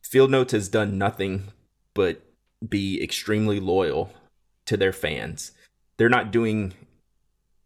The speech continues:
anything any other business wouldn't do, which is, that is to continue to grow their brand the best way they see fit. I have faith in what they do as a business.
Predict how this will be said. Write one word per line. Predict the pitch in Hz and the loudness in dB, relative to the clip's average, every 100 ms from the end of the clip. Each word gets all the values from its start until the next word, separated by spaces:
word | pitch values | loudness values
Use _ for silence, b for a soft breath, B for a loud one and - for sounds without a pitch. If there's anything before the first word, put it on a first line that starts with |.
| - | 0
anything | 123 117 101 95 95 | 2 2 0 -2 -2
any | 95 98 | -4 0
other | 104 98 | 0 0
business | - 87 92 - | -2 -4 -6 -2
wouldn't | 95 82 98 | -2 -2 -2
do, | 87 87 92 | -2 -2 -2
which | 92 95 | -4 -4
is, | 90 | -2
that | 95 95 | 2 2
is | 90 87 90 - - | 2 0 -2 -8 -10
to | - 92 92 | -4 -2 0
continue | 101 110 98 | 0 0 0
to | 92 | -2
grow | 95 95 | 0 0
their | 87 92 | 0 0
brand | 90 78 - | -2 -2 -4
the | |
best | - - | -4 -4
way | 71 | -4
they | - - | -4 -4
see | - | -6
fit. | - 113 - - B B B B B B | -2 -2 -2 -6 B B B B B B
I | - | 4
have | 101 90 | 4 2
faith | - 104 98 - - | 2 4 4 -4 -8
in | - 98 95 95 | -2 0 2 2
what | 101 | 4
they | 95 | 4
do | 92 107 104 92 | 2 2 2 2
as | 95 98 | 2 4
a | 107 | 4
business. | 95 95 92 87 98 - - | 4 0 0 -2 -2 -4 -6